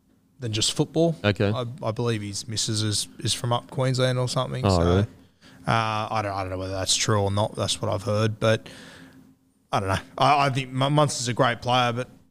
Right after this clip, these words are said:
Speaker 1: so's Hughes. So,
Speaker 2: Mm.
Speaker 1: so's these other guys as well. You
Speaker 2: I
Speaker 1: can
Speaker 2: can, I can understand where they're coming from.
Speaker 1: Oh, I can. Yeah,
Speaker 2: Yeah.
Speaker 1: I, I think it, I think it makes sense to build.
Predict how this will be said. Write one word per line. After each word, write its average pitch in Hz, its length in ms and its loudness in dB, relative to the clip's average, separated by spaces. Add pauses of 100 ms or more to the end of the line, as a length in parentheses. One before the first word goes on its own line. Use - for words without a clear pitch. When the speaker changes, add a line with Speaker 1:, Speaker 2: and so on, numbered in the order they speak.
(120)
Speaker 1:
so's 165 340 0
Hughes. 139 540 0
So, - 160 -4
Speaker 2:
Mm. 127 40 -4
Speaker 1:
so's 147 280 -2
these 113 160 -6
other 113 180 -6
guys 113 380 0
as 104 160 -12
well. 110 340 -8 (160)
You 143 140 4
Speaker 2:
I 151 40 6
Speaker 1:
can 143 80 4
Speaker 2:
can, 120 160 0 (280)
I - 80 4
can 151 100 4
understand 101 420 4
where 90 100 6
they're 87 100 4
coming 85 240 -2
from. 92 340 -4
Speaker 1:
Oh, 214 160 4
I 196 100 4
can. 123 280 -4
Yeah, 120 200 0
Speaker 2:
Yeah. 87 180 6
Speaker 1:
I, 123 60 0
I - 40 -4
think 117 160 -6
it, 107 200 -10
I 120 100 -4
think 113 120 -4
it 107 40 -8
makes 107 220 -6
sense 117 260 -6
to 120 100 -10
build. 110 340 -6